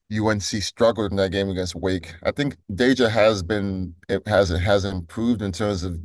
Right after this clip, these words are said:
one, getting to a free throw line, right? I think for her, she has to understand that if she can't knock down the three, get to the basket, draw fouls, right? And, and, and have the game slow down that way. So she took, I believe, ten free throws against Wake, eleven against Pitt, seven against Duke,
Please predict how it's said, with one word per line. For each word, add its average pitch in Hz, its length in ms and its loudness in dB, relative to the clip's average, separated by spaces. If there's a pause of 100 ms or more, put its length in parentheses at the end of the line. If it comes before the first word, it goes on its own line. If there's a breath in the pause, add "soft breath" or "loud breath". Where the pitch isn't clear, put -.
one, 117 320 4
getting 110 240 2
to 98 140 -2
a 95 40 -4
free 104 220 -6
throw 90 240 2
line, 82 260 -2
right? 82 160 -4
I 85 60 -6
think 98 180 0
for 87 160 -2
her, 104 240 4 (460 soft breath)
she - 180 -6
has 107 200 4
to 90 80 -4
understand 104 420 -2
that 82 220 2
if 104 240 -4
she - 220 -10
can't 123 340 2
knock 107 280 2
down 98 200 2
the 85 180 -6
three, 98 360 -4 (840)
get 117 180 0
to 123 120 0
the 117 60 2
basket, 110 520 2 (100)
draw 107 220 2
fouls, 98 520 4
right? 82 280 -4
And, 87 400 -8
and, 95 480 -6
and 98 100 -6
have 107 160 4
the 104 80 -2
game 101 260 -2
slow 107 300 4
down 95 240 4
that 95 240 4
way. - 200 -10
So 85 120 -6
she 104 160 -8
took, 95 300 -2
I - 40 2
believe, 90 400 -2
ten 101 220 -2
free 101 220 -6
throws 98 220 2
against 92 280 -4
Wake, 98 340 0 (520)
eleven 101 300 4
against 95 420 0
Pitt, 107 240 -2
seven 95 240 -2
against 95 380 -4
Duke, 110 300 -4